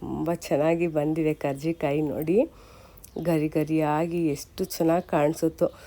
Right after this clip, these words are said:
ಅದರಲ್ಲೂ ತುಪ್ಪ ಅಂತೂ ಮಹಾಲಕ್ಷ್ಮಿ ಸಂಕೇತ ಅಂತ ಹೇಳ್ಬೋದು. ನೋಡಿ ತುಪ್ಪ ಎಷ್ಟು ಚೆನ್ನಾಗಿ ಕಾಣಿಸ್ತಾ ಇದೆ, ಜೊತೆಗೆ ಕರ್ಜಿಕಾಯಿ ಚೆನ್ನಾಗಾಗಿದೆ ನೋಡಿ. ಕಲರೆಲ್ಲ ತುಂಬ ಚೆನ್ನಾಗಿ ಬಂದಿದೆ, ಗೋಲ್ಡನ್ ಬ್ರೌನ್ ಕಲರ್ ಬರ್ತಾ ಇದೆ.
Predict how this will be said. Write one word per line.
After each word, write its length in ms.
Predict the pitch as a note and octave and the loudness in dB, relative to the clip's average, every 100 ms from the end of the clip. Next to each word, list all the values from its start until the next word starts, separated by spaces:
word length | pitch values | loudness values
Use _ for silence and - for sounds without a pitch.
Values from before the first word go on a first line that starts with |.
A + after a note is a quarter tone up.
| - - | -20 -4
ಅದರಲ್ಲೂ 440 | D#3 D#3 F3 F#3 F3+ | -2 2 2 2 -2
ತುಪ್ಪ 440 | - E3 - - | -2 -4 2 6
ಅಂತೂ 400 | G#3 F3 E3 F#3+ | 6 6 2 2
ಮಹಾಲಕ್ಷ್ಮಿ 800 | F#3 D3 D3+ E3+ F#3 F#3 - E3+ | 4 2 4 2 2 0 0 0
ಸಂಕೇತ 560 | - D3 D3+ D#3+ E3 E3 | 2 0 0 0 0 0
ಅಂತ 280 | D#3 D3+ | -2 -2
ಹೇಳ್ಬೋದು. 800 | D3+ D3+ D3 D3 D3 C#3+ G3 D4 - - - - | -4 -4 -4 -4 -6 -2 2 2 2 -12 -20 -6
ನೋಡಿ 260 | D3+ D3 D#3 | -4 -2 -4
ತುಪ್ಪ 360 | - C#3+ - E3 | -6 -12 -4 0
ಎಷ್ಟು 560 | E3 D3+ - - F#3 | 0 0 -6 -8 -8
ಚೆನ್ನಾಗಿ 480 | F#3 E3+ D#3+ F#3+ - | -4 0 2 0 0
ಕಾಣಿಸ್ತಾ 600 | E3 D#3+ F3+ - - F3 | 0 0 -2 -6 0 4
ಇದೆ, 420 | D#3 D3+ D#3 E3 | 4 4 4 2
ಜೊತೆಗೆ 760 | E3 D3+ E3 E3 D#3 D#3 F3+ G#3+ | 0 0 2 2 4 4 4 4
ಕರ್ಜಿಕಾಯಿ 960 | F3 D3+ D#3 E3 E3+ D3 D#3+ A#3 F4 - - - - - - | 0 0 -2 -2 0 0 0 0 0 -4 -18 -20 -20 -14 -6
ಚೆನ್ನಾಗಾಗಿದೆ 680 | D3+ D#3+ F3 F3+ E3 E3 D#3+ | 0 4 4 4 2 2 2
ನೋಡಿ. 280 | D#3 F#3 C4+ F#4+ - - - - - - - - | 4 4 4 2 -4 -20 -20 -20 -20 -20 -12 0
ಕಲರೆಲ್ಲ 460 | D#3 D#3+ D#3+ D#3+ | 2 4 4 4
ತುಂಬ 480 | D#3+ D#3+ D#3+ F3 G3+ | 2 4 4 6 6
ಚೆನ್ನಾಗಿ 480 | G3+ F#3 D#3+ D#3+ D3+ | 6 4 4 4 2
ಬಂದಿದೆ, 420 | D3+ D3+ D3+ E3 | 2 2 2 2
ಗೋಲ್ಡನ್ 680 | E3 E3+ E3+ F3+ F3 F3 D#3+ | 4 4 4 4 4 4 2
ಬ್ರೌನ್ 360 | D#3+ D#3 E3+ | 0 0 0
ಕಲರ್ 320 | E3 D3+ D#3 D3+ | 0 -2 -2 -2
ಬರ್ತಾ 420 | D3+ C#3+ - D3+ | -6 -6 -2 -2
ಇದೆ. 420 | C#3 D3+ B3 | 0 0 0